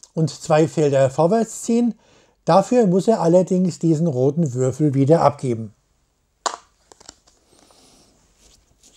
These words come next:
Drei Geld hat er sich genommen.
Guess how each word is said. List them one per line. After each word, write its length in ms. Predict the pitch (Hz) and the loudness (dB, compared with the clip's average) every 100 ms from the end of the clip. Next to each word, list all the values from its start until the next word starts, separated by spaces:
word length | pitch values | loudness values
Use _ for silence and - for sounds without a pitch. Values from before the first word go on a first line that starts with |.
| _ _ _ _ _ _ _ _ - - | _ _ _ _ _ _ _ _ -14 0
Drei 260 | 139 139 | 4 6
Geld 220 | 127 139 135 | 6 6 6
hat 100 | 143 | 4
er 100 | 131 | 4
sich 180 | 131 | 0
genommen. 520 | - 131 170 247 269 | -2 2 4 4 0